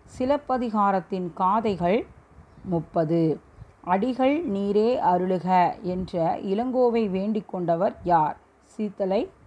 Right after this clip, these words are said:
சாத்தனார். சிலப்பதிகாரத்தோடு தொடர்புடைய காப்பியம் மணிமேகலை.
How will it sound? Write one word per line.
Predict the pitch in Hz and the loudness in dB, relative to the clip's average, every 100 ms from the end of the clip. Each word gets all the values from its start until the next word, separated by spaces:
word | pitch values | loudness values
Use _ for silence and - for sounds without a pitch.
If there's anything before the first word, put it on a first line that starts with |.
| - | -4
சாத்தனார். | 151 120 156 156 147 143 _ _ _ _ _ _ - | -4 -4 -4 -2 -2 -6 _ _ _ _ _ _ -2
சிலப்பதிகாரத்தோடு | 240 262 277 269 240 240 220 196 202 196 214 233 | 2 2 2 2 2 2 2 0 0 2 2 0
தொடர்புடைய | 220 190 220 202 202 190 185 | 0 -2 -2 -2 -2 -2 0
காப்பியம் | 175 180 - 185 214 311 - _ _ _ _ _ | 0 0 -2 -2 0 0 -8 _ _ _ _ _
மணிமேகலை. | - 175 170 170 165 151 143 156 151 139 | -8 -4 -2 0 -2 -2 0 0 2 0